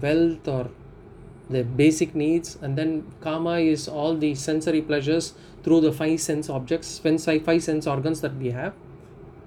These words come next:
Dharma is Punya, Moksha is liberation, freedom, the ability to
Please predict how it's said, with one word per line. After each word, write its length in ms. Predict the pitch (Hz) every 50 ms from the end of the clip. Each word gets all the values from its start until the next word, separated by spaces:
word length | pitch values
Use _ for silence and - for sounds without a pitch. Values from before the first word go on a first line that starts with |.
| - - - - - - - - - - - - - - - - - - - - - - - - - - - - - - -
Dharma 520 | 156 120 135 151 160 160 175 190 190 190 202
is 320 | 202 - 185 180 170 -
Punya, 600 | - - - 156 139 139 143 147 151 180 226 233 208 175 - - - - - - - - - - - - - - - - - - - - -
Moksha 440 | 151 151 175 185 180 - - 185 180 175 170
is 340 | 180 233 294 - - - - - - - - - - - - - - - - - - - -
liberation, 600 | 156 156 175 160 190 175 165 147 139 135 120 - -
freedom, 420 | - - - 180 180 165 143 110 - - - - - - - - - - - - - - - - - - - - - - - - - - - - - - - - - - - - - - - - - - -
the 140 | - 151 151 156
ability 540 | 147 156 170 170 180 180 - 185 185 190
to 340 | 180 - 180 185 214 262 311